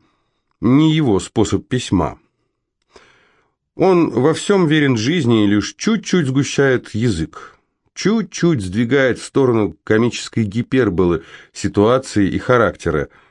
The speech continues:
Под свет рампы попадает лишь рельефное, диковинное, поражающее в быту. И картина выходит из привычной рамы бытового реализма,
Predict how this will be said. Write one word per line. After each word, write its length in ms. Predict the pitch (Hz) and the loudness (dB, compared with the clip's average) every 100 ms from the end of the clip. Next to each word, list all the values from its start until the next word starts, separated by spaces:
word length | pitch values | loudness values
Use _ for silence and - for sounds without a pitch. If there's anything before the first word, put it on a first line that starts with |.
| _ _ _ - | _ _ _ 0
Под 180 | 104 | 0
свет 320 | - 110 120 117 | 0 -2 0 2
рампы 500 | 131 156 - 90 - _ _ _ | 2 2 2 0 -2 _ _ _
попадает 640 | 92 104 98 123 117 104 | 0 2 2 2 0 0
лишь 260 | 107 101 95 | 0 0 0
рельефное, 880 | 98 98 92 127 - 113 104 92 | 2 2 2 0 2 2 2 2
диковинное, 920 | 80 90 - 117 110 110 101 95 90 87 _ _ | -2 -6 0 2 2 2 2 2 -2 -6 _ _
поражающее 880 | 98 98 95 78 104 101 92 - 92 | 0 2 2 2 2 2 0 0 0
в 80 | 78 | 0
быту. 440 | 92 92 82 64 - _ - | -2 -2 -4 -6 -8 _ -4
И 100 | 117 | -2
картина 480 | 160 160 156 196 147 | 0 -2 0 2 2
выходит 580 | 123 - 147 131 - - | 0 2 0 0 -8 -6
из 160 | 104 - | -6 -2
привычной 580 | 107 123 135 - 110 | 0 2 0 0 2
рамы 320 | 104 113 107 90 | 4 2 2 0
бытового 460 | 90 101 101 92 | 2 2 4 2
реализма, 640 | 92 92 95 123 131 120 | 2 0 0 0 0 0